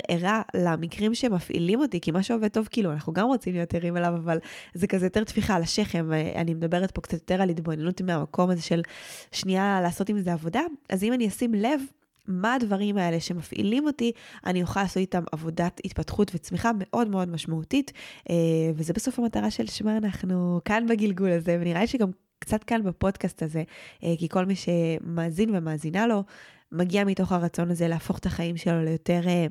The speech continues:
מטיבים ו-, ונעימים. אני אגיד שאת השאלות האלה אני ממליצה לענות עליהן ולשאול אותן בכתיבה, אה, נכון, זה לא כלי שעובד לכולם, ויכול להיות שאני ממליצה על זה כי זה מה שמאוד, אה,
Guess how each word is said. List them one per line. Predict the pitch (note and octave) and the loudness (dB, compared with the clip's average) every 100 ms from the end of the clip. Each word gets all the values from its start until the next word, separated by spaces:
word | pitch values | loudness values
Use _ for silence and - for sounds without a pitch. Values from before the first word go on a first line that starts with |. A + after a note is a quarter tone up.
| - | -2
מטיבים | F3+ E3+ - D#3+ E3+ E3 | -2 -2 -2 -4 -2 0
ו-, | E3 D#3 D3+ - | 0 0 -2 -2
ונעימים. | E3 D#3+ D#3+ D#3+ - - _ _ - | -2 -2 -4 -4 -6 -10 _ _ 0
אני | G3 G3 | 2 2
אגיד | G3 C4 | 2 0
שאת | F4+ B3 | 2 2
השאלות | - G3 F3+ G3+ - | 2 0 2 0 0
האלה | C4+ C4 C4+ | 0 2 2
אני | A3 F#3 | 0 0
ממליצה | F3+ F3+ F3+ - - G3+ G#3 G3+ | 0 -2 -4 -4 -2 0 0 -2
לענות | - F#3 F3 F3 F#3+ A3 A#3+ | 0 0 0 -2 0 0 0
עליהן | A3+ A3 G#3 | 0 0 0
ולשאול | F3+ E3 - G3 | -2 -4 -2 0
אותן | G3 G3 F#3 F#3 F#3 - | 0 0 0 -2 -6 -10
בכתיבה, | E3 D#3 D#3+ - - D#3+ D#3+ F3 B3+ - - - - - | -6 -4 -4 -4 -6 -2 0 -2 -4 -14 -18 -20 -6 0
אה, | F#3 F3+ - - _ | 2 2 0 -4 _
נכון, | G#3 G#3+ - A3 B3 | -2 -2 2 0 0
זה | A3+ F#3 | 0 2
לא | F#3 | 2
כלי | - F3 | 0 -2
שעובד | - E3+ E3+ | 0 0 2
לכולם, | F#3 - - E3 A3 G3+ | 0 -2 -2 0 0 0
ויכול | E3 E3+ | 0 2
להיות | F3 | 2
שאני | F3 E3+ | 2 0
ממליצה | F3 F3 F3 - | 0 -2 -2 -2
על | F3+ | 0
זה | F3 F3 | 0 -4
כי | - E3 | -4 -4
זה | E3 | -2
מה | E3 E3 | -2 -2
שמאוד, | - E3+ D#3+ F3 F3+ | -2 0 0 0 2
אה, | F#3+ | 2